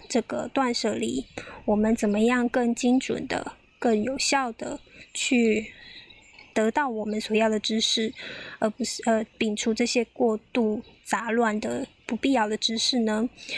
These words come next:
就是你必须要有一个有目标的方式去收集、去了解你身边的这个资讯。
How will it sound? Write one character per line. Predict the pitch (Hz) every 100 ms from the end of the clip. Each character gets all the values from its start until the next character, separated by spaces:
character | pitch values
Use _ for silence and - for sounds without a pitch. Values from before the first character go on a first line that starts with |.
| - - - - _
就 | -
是 | 226 - 240
你 | 214
必 | 220 247
须 | 254 262
要 | 247 247
有 | 220 208
一 | 208
个 | 214 - 220 208 208 - -
有 | 226 202
目 | 233 302
标 | 269 240 254 - _ -
的 | 214
方 | - 226 226
式 | - 240 214 - - - -
去 | - 254 233 254 - -
收 | - - 240 254
集、 | - 214 226 233 -
去 | - 262 240 220 -
了 | 240 214 208 240
解 | - 214 240
你 | - 214
身 | - 226 226
边 | 226 220 220
的 | 214 247 - - - -
这 | 220
个 | 208 -
资 | 269 226 226
讯。 | - 233 262